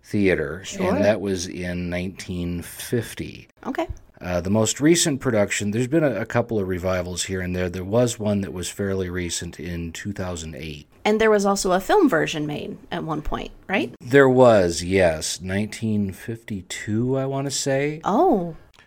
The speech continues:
Speaker 1: The lead role, Lola, was actually played by the same actress, uh, Shirley Booth, on both Broadway and in the film version.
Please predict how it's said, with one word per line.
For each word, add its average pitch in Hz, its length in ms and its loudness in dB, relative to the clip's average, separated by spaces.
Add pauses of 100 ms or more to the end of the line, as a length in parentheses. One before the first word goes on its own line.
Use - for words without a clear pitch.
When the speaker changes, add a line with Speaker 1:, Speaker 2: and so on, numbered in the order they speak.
(380)
Speaker 1:
The 117 80 4
lead 147 320 6
role, 127 640 8
Lola, 131 640 6
was 113 240 2
actually 127 400 2
played 104 300 0
by 98 100 -2
the 95 100 -6
same 101 300 0
actress, 90 640 0
uh, 85 260 -6
Shirley 101 400 2
Booth, 85 580 -2
on 87 380 -4
both 87 340 -4
Broadway 101 680 4
and 92 380 0
in 90 100 -2
the 87 100 -4
film 92 380 0
version. 80 540 -6